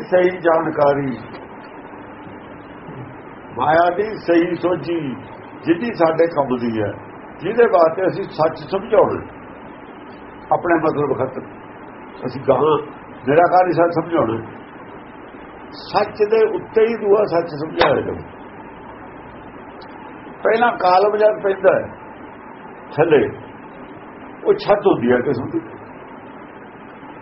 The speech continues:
ਉਹ ਜੀ ਕਾਲਮ ਥੱਲੇ ਕਿਉਂ ਕਰਦੇ ਨੇ? ਅਸਲ ਹੈ ਪਾਉਣਾ ਤਾਂ ਉੱਤੇ ਹੋਰ ਛੱਤ ਹੈ ਉਹਨਾਂ ਦੀ ਦੂਈ, ਉਹ ਟੈਂਪਰੇਰੀ ਛੱਤ ਹੈ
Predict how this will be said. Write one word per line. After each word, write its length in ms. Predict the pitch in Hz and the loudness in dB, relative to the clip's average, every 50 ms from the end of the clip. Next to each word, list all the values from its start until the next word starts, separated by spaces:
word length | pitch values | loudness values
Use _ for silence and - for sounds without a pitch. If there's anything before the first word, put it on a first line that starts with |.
| - - - - - - - - - - - - - - 101 | -18 -18 -18 -18 -18 -18 -18 -18 -18 -18 -18 -16 -10 -6 -2
ਉਹ 140 | 98 117 | 0 0
ਜੀ 140 | 131 135 381 - - - - - - - - - - - - - - - - - - - - - - - | 0 0 -2 -6 -10 -14 -16 -18 -18 -18 -18 -18 -18 -18 -18 -18 -18 -16 -18 -18 -18 -18 -18 -18 -16 -10
ਕਾਲਮ 340 | - 104 110 120 143 160 156 - | -2 2 2 2 4 2 0 0
ਥੱਲੇ 300 | 123 135 143 147 165 175 196 - - - - - - - - | 0 0 4 6 6 6 6 2 -4 -10 -16 -16 -16 -8 -2
ਕਿਉਂ 120 | 170 196 202 | 0 0 2
ਕਰਦੇ 340 | - 214 196 185 147 180 170 127 | 4 4 2 4 4 2 2 2
ਨੇ? 60 | - - - - - - - - - - - - - - | -2 -6 -8 -14 -16 -18 -18 -18 -18 -18 -18 -16 -14 -12
ਅਸਲ 260 | - - 170 196 180 | 0 0 0 2 2
ਹੈ 80 | 165 - - - - - - - - | 0 -2 -4 -8 -14 -16 -16 -8 0
ਪਾਉਣਾ 260 | 95 104 110 117 143 | 0 2 2 2 0
ਤਾਂ 140 | 151 - 180 | 4 4 4
ਉੱਤੇ 220 | 180 - - - | 4 4 2 0
ਹੋਰ 240 | 143 123 120 131 131 | 2 4 4 4 4
ਛੱਤ 300 | - 170 175 - - - | 4 2 0 2 2 2
ਹੈ 40 | 190 | 2
ਉਹਨਾਂ 200 | 185 180 180 - | 2 2 0 -4
ਦੀ 80 | 165 - | -4 -4
ਦੂਈ, 220 | 127 131 123 - - - - - - - - - - - - - - - - - - - - - - - - - - - - - - - - - - - 147 139 - - - - | -4 -4 -4 -4 -6 -10 -10 -12 -12 -14 -14 -16 -16 -16 -16 -18 -18 -18 -18 -18 -18 -18 -18 -18 -18 -18 -18 -18 -16 -16 -16 -8 -6 -6 -6 -6 -10 -12 -12 -12 -12 -12 -4 -2
ਉਹ 100 | - - - - | -2 -2 0 0
ਟੈਂਪਰੇਰੀ 540 | - 202 - - - 185 185 220 233 226 247 | 0 0 0 2 0 4 6 6 4 4 0
ਛੱਤ 360 | 202 151 160 151 147 - - | -2 0 2 2 2 2 -2
ਹੈ 100 | 104 85 | -4 -4